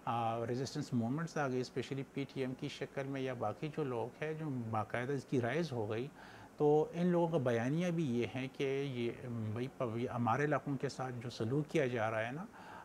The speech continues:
आ, discrimination का, वो बंद किया जाए। अगर ये लोग जाएंगे उसी तरफ तो मेरे ख्याल में इससे बहुत बड़ा एक और मसला बनेगा। और मुझे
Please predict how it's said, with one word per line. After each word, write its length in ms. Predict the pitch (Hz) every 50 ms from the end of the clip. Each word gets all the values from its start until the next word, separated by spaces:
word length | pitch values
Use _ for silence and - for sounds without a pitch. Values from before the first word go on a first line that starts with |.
| - -
आ, 200 | 127 120 117 117
discrimination 880 | 113 117 - - 143 131 127 120 117 117 117 117 113 - - 123 107 101
का, 260 | - - 95 95 95 - - - - - - 139
वो 100 | 143 139
बंद 300 | 123 113 131 143 156 147 -
किया 160 | 170 165 160
जाए। 200 | 151 156 165 175
अगर 220 | 180 165 156 143
ये 180 | 127 131 139 147
लोग 220 | 143 143 143 143 123
जाएंगे 360 | - 120 123 143 170 175 180
उसी 200 | 156 120 143 127
तरफ 280 | - - 123 117 - - -
तो 60 | 117
मेरे 240 | 113 117 131 160 165 -
ख्याल 180 | - 143 127 123
में 100 | 117 117
इससे 180 | 120 - - 127 - -
बहुत 400 | 110 110 117 135 143 151 160 156 135 127
बड़ा 220 | 131 135 139 139
एक 140 | 135 131 - - -
और 140 | 160 180 180
मसला 340 | 165 143 127 - - 123 110
बनेगा। 440 | 104 110 107 104 107 107 120 127 139 151 156
और 160 | 147 135 123
मुझे 360 | 120 120 123 123 143 147